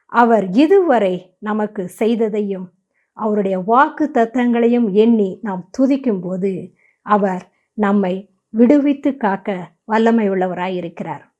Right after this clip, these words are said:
யோசபாத்தும் அவனுடைய சேனையும் வெற்றியை காணும் முன்பும் துதித்தார்கள்,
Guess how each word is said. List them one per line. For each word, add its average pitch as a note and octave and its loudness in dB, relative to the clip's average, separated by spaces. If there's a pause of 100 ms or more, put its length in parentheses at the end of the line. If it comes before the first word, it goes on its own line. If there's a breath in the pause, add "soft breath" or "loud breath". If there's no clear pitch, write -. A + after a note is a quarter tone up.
(380)
யோசபாத்தும் G#3+ -2 (300)
அவனுடைய G#3 0
சேனையும் A#3+ 0 (500)
வெற்றியை C4+ 2 (100)
காணும் C#4+ 2
முன்பும் D4 0
துதித்தார்கள், G3+ -6